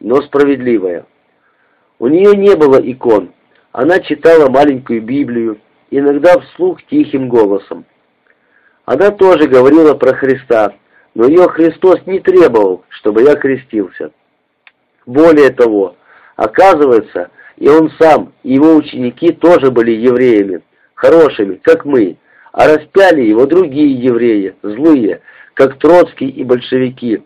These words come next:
которые против Христа. А он учил прощать обиды, жалеть и любить не только друзей,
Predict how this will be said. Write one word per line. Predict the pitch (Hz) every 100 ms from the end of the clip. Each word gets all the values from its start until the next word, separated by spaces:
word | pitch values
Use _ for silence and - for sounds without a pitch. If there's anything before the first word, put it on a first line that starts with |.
| _
которые | _ 120 147 147 147
против | - 156 127 101
Христа. | - 117 123 - 101 - _ _ _ _ _ _ _ _ _ _ _
А | -
он | 135 196 190
учил | 165 - 139
прощать | 117 139 160 - 147 135
обиды, | 127 120 120 104 92 - -
жалеть | 107 139 180 165 _
и | 127
любить | 127 131 156 151 135
не | 127
только | 156 165 - 147
друзей, | 139 143 127 139 127